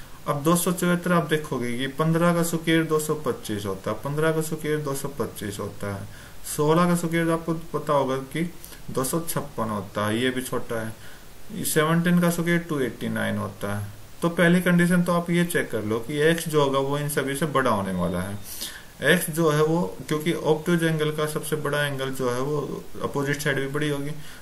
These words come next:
तो सत्रह तक तो हम वैसे ही रिजेक्ट कर देते हैं इस मामले को, सत्रह तक हम वैसे ही रिजेक्ट कर देते हैं।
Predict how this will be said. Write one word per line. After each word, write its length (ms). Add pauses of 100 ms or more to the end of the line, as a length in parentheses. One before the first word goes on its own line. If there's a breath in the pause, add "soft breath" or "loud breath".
(140)
तो 80
सत्रह 340
तक 140
तो 140
हम 200
वैसे 260
ही 60
रिजेक्ट 440
कर 80
देते 320
हैं 60
इस 120
मामले 340
को, 80
सत्रह 320
तक 240
हम 100
वैसे 320
ही 60
रिजेक्ट 400
कर 120
देते 300
हैं। 200